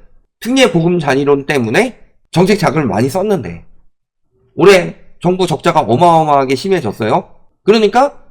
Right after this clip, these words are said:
특례 보금자리론을 더 연장하기 힘드니까 오십 년 만기 주담대,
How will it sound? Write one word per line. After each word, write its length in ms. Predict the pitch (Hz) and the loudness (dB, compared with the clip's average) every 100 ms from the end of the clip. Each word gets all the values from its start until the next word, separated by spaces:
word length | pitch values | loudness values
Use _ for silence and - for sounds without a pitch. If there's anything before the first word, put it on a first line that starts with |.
| - _ _ _ _ | -20 _ _ _ _
특례 220 | 233 269 | -4 0
보금자리론을 760 | 208 202 208 202 196 196 196 196 | 0 0 0 2 4 4 4 2
더 200 | 156 151 | 2 0
연장하기 400 | 127 139 156 143 | 0 0 0 -2
힘드니까 760 | 165 220 202 139 196 269 - - - _ - | -4 0 0 0 2 0 -2 -20 -20 _ 0
오십 300 | 196 220 208 | 0 2 0
년 120 | 170 | 0
만기 280 | 110 113 101 | -2 -6 -8
주담대, 400 | - 82 _ | -12 -16 _